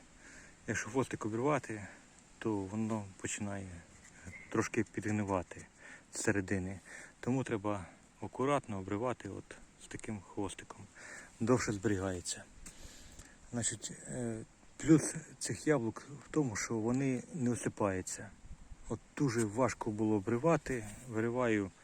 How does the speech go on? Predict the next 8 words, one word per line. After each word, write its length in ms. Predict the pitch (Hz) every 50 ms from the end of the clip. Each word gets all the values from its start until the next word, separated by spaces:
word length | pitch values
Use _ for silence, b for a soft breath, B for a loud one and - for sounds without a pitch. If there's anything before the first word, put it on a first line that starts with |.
| B B B B B B B B B B B B B - -
е, 260 | 110 104 101 95 90 - - - - - - - - - - - - - - - - - - - - -
ну, 360 | 170 156 147 135 120 104 95 - - - - - - - - - - -
прикладаю 540 | - 123 - - 135 123 123 120 113 110 104 107 - - - - - - -
чимало 500 | - - 123 117 117 113 107 107 110 117 113 107
зусиль, 380 | 117 110 - - 165 156 135 117 107 - - - - - - - -
щоб 200 | - - 123 - - - - - -
вирвати 440 | 107 107 127 120 113 110 - - 107
яблуко. 500 | 110 107 98 98 101 95 - - 101